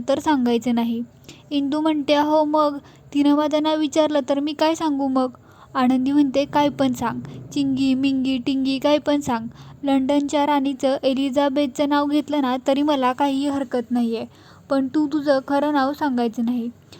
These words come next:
आणि सांगितलं ना, तर मग गाठ माझ्याशी आहे." आणि मग ती तिथून जाते. इकडे इंदू विचारात पडते. संध्याकाळी गोपाळ आणि इम्रान बाहेर बसलेले असतात झोक्यावरती. इम्रान गोपाळला म्हणतो,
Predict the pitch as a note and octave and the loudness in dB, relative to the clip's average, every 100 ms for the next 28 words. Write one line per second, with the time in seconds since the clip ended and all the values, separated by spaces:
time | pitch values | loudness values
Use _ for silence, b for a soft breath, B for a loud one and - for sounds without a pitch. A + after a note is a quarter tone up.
0 | B - B3+ B3 D4+ C#4 D4+ C#4+ C#4 C4+ | B -4 -2 0 -2 0 -2 -4 -4 -2
1 | B3+ C4 - C4+ C#4 D4+ C4+ C4 B3 C#4+ | -2 -4 -4 -2 -4 -4 0 0 0 0
2 | D4 C4 B3 A#3+ C4 A#3+ A#3 A#3+ - b | 0 2 2 0 -2 -2 -2 -4 -8 b
3 | b b B3+ B3 B3+ C4+ - D4+ B3 C4+ | b b 0 2 2 0 0 -2 -2 -2
4 | C4 C4+ A#3 - A3+ A3+ _ B B - | -2 -2 -4 -4 -6 -8 _ B B -8
5 | B3+ B3+ C4+ C#4+ C#4 C#4 B3 C4+ C4 - | 0 2 2 0 0 0 0 0 -2 -2
6 | C4 A#3 B3 B3+ A#3+ _ - B B - | -2 -2 -4 -6 -8 _ -20 B B -4
7 | C4 A#3+ A#3+ C#4 C4 B3+ - b b C4+ | -2 0 0 -2 -2 -4 -8 b b 0
8 | C#4 D4+ D#4 D#4 D#4 D#4 C#4+ C4+ C#4 C#4+ | 2 2 2 2 0 -2 0 -2 0 0
9 | C4+ C4+ C#4 B3+ B3+ B3 A#3+ - A#3 B3+ | 0 0 -2 -2 -4 -4 -4 -4 -4 -4
10 | G#3+ B3 A#3+ A#3 - A#3 A#3 B B B | -2 -2 -2 -2 -6 -8 -8 B B B
11 | - C4+ B3 B3+ B3 B3 A#3+ B3 A#3+ B3+ | -4 -2 0 0 0 0 0 -2 0 0
12 | D4 C#4 B3+ B3 | 0 0 0 -2